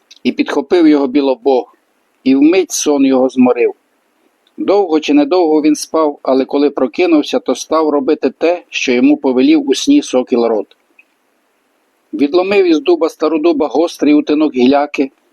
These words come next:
і вдарив тим оцупком у праве стегно своє.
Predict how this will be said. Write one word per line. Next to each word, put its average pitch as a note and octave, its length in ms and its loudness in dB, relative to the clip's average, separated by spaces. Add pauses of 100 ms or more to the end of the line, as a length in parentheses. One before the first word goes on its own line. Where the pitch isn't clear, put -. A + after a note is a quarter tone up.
(100)
і A#2 100 -2
вдарив D3+ 380 0 (240)
тим D3+ 260 0
оцупком C#3+ 680 -2
у C3+ 80 -2
праве C#3+ 360 -2
стегно C3+ 440 -2
своє. G2+ 460 0